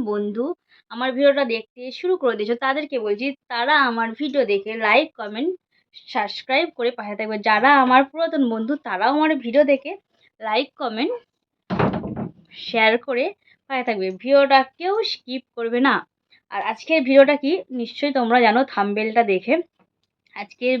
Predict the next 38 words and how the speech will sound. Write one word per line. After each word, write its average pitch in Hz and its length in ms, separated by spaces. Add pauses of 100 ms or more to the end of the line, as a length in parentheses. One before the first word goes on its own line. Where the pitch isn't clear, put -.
ভিডিও 208 280
হলো, 214 160 (480)
যেহেতু 285 320 (140)
আজকে 247 320 (240)
সানডে 226 380 (140)
মানে 196 220 (380)
রবিবার, 269 380 (300)
তো - 100
রবিবারে 311 360
আমাদের 240 260
এখানে 269 220 (320)
হাট 247 140 (120)
বসে। 190 300 (400)
তো 254 60 (120)
হাটে 240 300
আমি 320 140 (160)
কি 339 100 (100)
কিনেছি 311 380 (100)
না 254 140
কিনেছি 285 260 (100)
তোমাদের 214 340
সামনে 233 220 (140)
সব 349 200
কিছুটা 359 260 (120)
শেয়ার 247 240
করব। 262 160 (520)
তো 240 60 (140)
প্রথম 330 280
থেকে 359 140 (100)
শেষ 277 220
পর্যন্ত 294 280 (120)
ভিডিওটা 220 280 (100)
দেখবে, 202 260 (300)
কেউ 302 140 (100)
ভিডিওটা 233 280 (120)
স্কিপ 254 260 (140)
করবে 214 320
না। 240 60